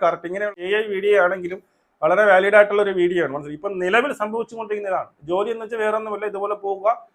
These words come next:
ഏതെങ്കിലും കൊണ്ട് മ-, മറ്റേ മാറ് കൊണ്ട് തേച്ച് കൊടുക്കുക, അല്ലെങ്കിൽ മൂട് കൊണ്ട് തേച്ച് കൊടുക്കുക, അല്ലെങ്കിൽ അവനെ കൊണ്ട് എന്തെങ്കിലും, എന്തെങ്കിലും ചെയ്ത് ഇങ്ങനെ വീഡിയോ എടുക്കുക, അത് വൈറലാക്കുക. പിന്നെ കുറെ ഞരമ്പ് രോഗികൾ അവൾക്ക് വന്ന് സപ്പോർട്ട് ചെയ്തു. പിന്നെ അവൾ ഇടുന്ന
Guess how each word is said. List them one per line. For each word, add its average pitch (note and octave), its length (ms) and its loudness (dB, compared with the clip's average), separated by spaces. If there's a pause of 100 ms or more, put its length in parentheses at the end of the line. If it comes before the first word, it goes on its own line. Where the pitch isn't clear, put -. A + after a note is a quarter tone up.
(300)
ഏതെങ്കിലും G3 480 -4
കൊണ്ട് F#3 180 -4 (160)
മ-, F#3 180 2
മറ്റേ F3+ 160 0 (280)
മാറ് F3+ 320 6
കൊണ്ട് F#3 180 -6 (100)
തേച്ച് F3+ 300 -6
കൊടുക്കുക, F3 260 -4
അല്ലെങ്കിൽ F3+ 220 -6
മൂട് F#3+ 260 -6
കൊണ്ട് F3+ 140 -10 (100)
തേച്ച് E3 280 -12
കൊടുക്കുക, E3+ 320 -2 (120)
അല്ലെങ്കിൽ F3+ 320 -2
അവനെ F3+ 240 -2
കൊണ്ട് F3+ 200 -8
എന്തെങ്കിലും, F3 360 -10 (120)
എന്തെങ്കിലും E3+ 380 -12
ചെയ്ത് E3+ 220 -10
ഇങ്ങനെ E3+ 260 -12
വീഡിയോ E3+ 240 -6
എടുക്കുക, E3+ 220 -8
അത് F3 140 -6
വൈറലാക്കുക. E3+ 600 -2
പിന്നെ F3 260 -10
കുറെ F3 180 -2 (100)
ഞരമ്പ് F3 340 -4
രോഗികൾ F3 360 -4
അവൾക്ക് E3+ 300 -12
വന്ന് E3 220 -10
സപ്പോർട്ട് E3+ 340 -10
ചെയ്തു. E3 180 -12 (320)
പിന്നെ C4 260 4
അവൾ A#3+ 100 6 (100)
ഇടുന്ന A3+ 240 0